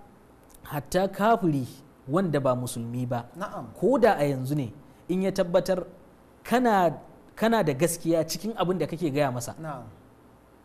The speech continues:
Speaker 1: to, wannan abin shine zai sa ya karbi, ya karbi abin da ka zo masa da shi.
Speaker 2: Allahu Akbar,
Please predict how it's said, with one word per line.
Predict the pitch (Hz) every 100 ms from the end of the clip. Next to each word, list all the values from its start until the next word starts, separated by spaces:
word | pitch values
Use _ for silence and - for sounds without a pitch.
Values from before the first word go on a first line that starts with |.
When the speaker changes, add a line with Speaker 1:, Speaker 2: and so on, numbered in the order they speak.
| - - - -
Speaker 1:
to, | 139
wannan | 131 175 160 156
abin | 147 143
shine | 135 151 147
zai | 131
sa | 127 131
ya | 110
karbi, | - 107 -
ya | 120
karbi | 113 110 131
abin | 120
da | 110
ka | 107
zo | 104
masa | 104 104
da | 98
shi. | -
Speaker 2:
Allahu | 123 117 110 -
Akbar, | - - -